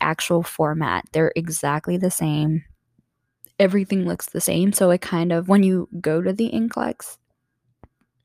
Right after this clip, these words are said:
you don't, it's, it's so familiar. It feels familiar.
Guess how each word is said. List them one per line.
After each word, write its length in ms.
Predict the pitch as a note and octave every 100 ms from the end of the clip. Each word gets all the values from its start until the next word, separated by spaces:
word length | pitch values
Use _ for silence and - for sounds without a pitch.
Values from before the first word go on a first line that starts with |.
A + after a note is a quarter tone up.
| _ _ _
you 100 | G3+
don't, 420 | F#3+ G3 - - - _ _ _ _ _ _ _
it's, 500 | G3+ - - - -
it's 200 | G3 G3
so 500 | - - - G#3+ G3
familiar. 560 | - F#3+ F3 F3 - -
It 100 | -
feels 240 | F#3+ F#3+
familiar. 500 | - F3+ E3 E3 G3